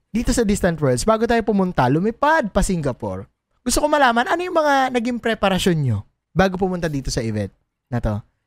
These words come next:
Siguro simulan ko kay D P one, pare. Ano yung mga naging preparation mo? Gaano katagal mo tong hinantay? Yan, ano yung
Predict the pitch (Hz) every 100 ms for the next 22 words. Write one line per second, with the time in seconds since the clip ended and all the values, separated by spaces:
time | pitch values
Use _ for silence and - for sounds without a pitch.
0 | _ - 233 311 285 277 269 254 233 196
1 | 185 170 143 120 120 127 285 359 330 311
2 | 294 262 262 254 220 220 220 262 269 262
3 | 247 247 247 _ _ _ 202 254 269 277
4 | 233 240 240 240 214 190 240 285 - 269
5 | 247 240 240 233 - _ _ - 185 208
6 | 254 285 277